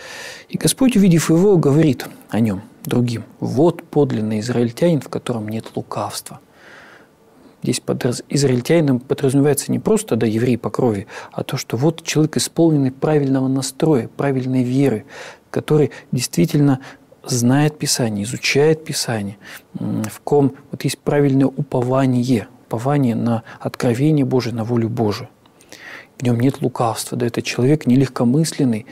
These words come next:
это не тот, кто, м, меняет своё мнение в угоду, там, обстоятельствам или мнению других людей. Действительно, в этом плане, наверное, Нафанаил был похож на Иоанна Предтечу,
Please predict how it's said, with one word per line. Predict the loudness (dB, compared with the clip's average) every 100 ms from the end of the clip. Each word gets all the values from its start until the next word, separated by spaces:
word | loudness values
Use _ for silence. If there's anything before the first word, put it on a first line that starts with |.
| -14
это | -2
не | 2 4 2
тот, | 2 0 -2
кто, | -2 0 0 -2 -16 -10 0
м, | 2 2 4
меняет | 4 4 4 2 0
своё | -2 0 4
мнение | 4 4 4 4 4 2 -2 -14 -6
в | -2
угоду, | 2 2 0
там, | -2 -2
обстоятельствам | -2 -4 -2 0 2 0 -2 -6 -6 -4
или | -4
мнению | -4 -4 -4
других | -4 -2 -4 -4
людей. | -6 -6 -8 -14 _ _ _ _ _ _ -16
Действительно, | -6 -2 -2 -2
в |
этом | -2
плане, | -2 0 2
наверное, | 2 0 -4 -6 -16 -14 -8
Нафанаил | -4 0 2 2
был | 2 -2 -4 -16 -10
похож | -8 -6 -6
на | -6 -6
Иоанна | -4 -4 -4
Предтечу, | -4 -4 -4 -6 -4 -8